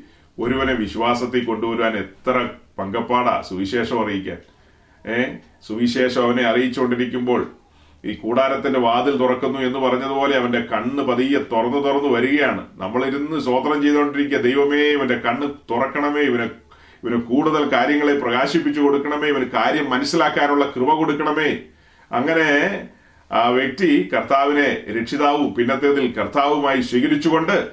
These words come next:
അവന്റെ ക്രിസ്തീയ ജീവിതം മുന്നോട്ട് പോകുന്നു. അവൻ അവിവാഹിതനാണെങ്കിലത്തെ ഒരു ഓപ്ഷൻ വെച്ചിട്ടാ പറയുന്നത്. അങ്ങനെ മുൻപോട്ട് പോകുന്നു.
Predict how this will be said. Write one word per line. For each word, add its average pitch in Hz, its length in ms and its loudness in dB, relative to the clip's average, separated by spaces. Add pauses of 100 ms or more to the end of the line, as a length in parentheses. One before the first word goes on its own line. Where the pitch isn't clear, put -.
(380)
അവന്റെ 131 460 2
ക്രിസ്തീയ 156 320 2
ജീവിതം 151 340 2
മുന്നോട്ട് 147 340 0
പോകുന്നു. 151 480 0 (100)
അവൻ 139 160 0
അവിവാഹിതനാണെങ്കിലത്തെ 185 1500 2
ഒരു 196 320 2
ഓപ്ഷൻ 170 380 0
വെച്ചിട്ടാ 151 320 0
പറയുന്നത്. 117 480 0 (480)
അങ്ങനെ 165 260 2
മുൻപോട്ട് 160 400 0
പോകുന്നു. 156 440 2